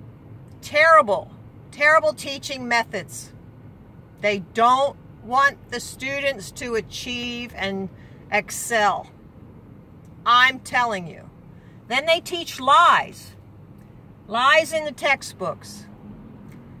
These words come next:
How can anybody really advance if they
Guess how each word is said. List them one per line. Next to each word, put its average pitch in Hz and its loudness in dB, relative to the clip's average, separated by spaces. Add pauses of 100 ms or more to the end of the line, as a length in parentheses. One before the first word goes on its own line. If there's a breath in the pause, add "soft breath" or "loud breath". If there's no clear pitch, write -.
How 339 6
can 403 -2
anybody 214 0 (640)
really 262 0 (760)
advance 240 -4 (240)
if 226 -6
they 226 0